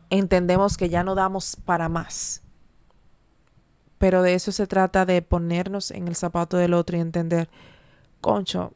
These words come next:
así como yo estoy cansado, el otro también está poniendo de su parte".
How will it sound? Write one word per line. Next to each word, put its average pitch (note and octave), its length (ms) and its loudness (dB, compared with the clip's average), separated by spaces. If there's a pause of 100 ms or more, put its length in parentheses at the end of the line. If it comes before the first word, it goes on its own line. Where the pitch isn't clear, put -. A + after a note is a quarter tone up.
así E3+ 260 -4
como G#3+ 200 -8
yo G#3+ 80 -4
estoy G#3 180 -4
cansado, F#3 400 -4
el F3 80 -4
otro F#3+ 220 -4
también G#3 360 -4
está G3+ 200 -2
poniendo G3 360 -6
de G3 100 -4
su F3+ 140 -14
parte". - 460 -2